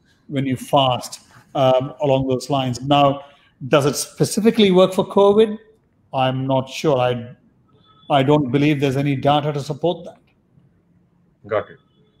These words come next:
Speaker 2: So there is some benefic-, be-, benefits of that intermittent fasting, perhaps, but may not
Speaker 1: Yes.
Speaker 2: be specific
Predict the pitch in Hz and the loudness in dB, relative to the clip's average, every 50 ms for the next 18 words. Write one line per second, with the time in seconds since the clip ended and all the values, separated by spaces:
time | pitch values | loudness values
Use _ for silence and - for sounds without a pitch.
0 | _ _ _ _ _ _ _ _ - - _ _ _ - 139 131 127 131 131 147 | _ _ _ _ _ _ _ _ -20 -20 _ _ _ -2 0 2 4 4 4 4
1 | 165 160 - - 147 135 123 123 120 127 147 147 143 143 131 - - - - 92 | 2 0 0 -2 -2 0 2 2 2 2 2 0 0 -2 -2 -4 -8 -16 -10 -6
2 | 110 113 113 107 107 107 107 - 92 95 95 90 107 117 135 143 143 147 131 127 | -4 -4 -2 -2 -4 -6 -8 -10 -12 -12 -6 -2 -2 0 0 0 -2 -4 -6 -6
3 | - - 107 107 110 110 - - 113 107 104 107 104 101 95 104 104 104 101 - | -4 -4 -2 -2 -2 -4 -4 -4 -4 -4 -4 -4 -8 -8 -8 -8 -8 -8 -6 -6
4 | 104 98 - - 98 95 - - 107 104 92 - 98 95 95 110 135 - - - | -8 -8 -6 -6 -6 -6 -6 -8 -12 -12 -6 -6 -4 -4 -2 -4 -4 -6 -8 -10
5 | _ - 98 87 - 104 104 107 107 104 147 156 147 120 - - 101 90 - _ | _ -8 -8 -6 -6 -6 -2 -2 0 0 2 2 2 0 -2 -6 -8 -10 -10 _
6 | _ | _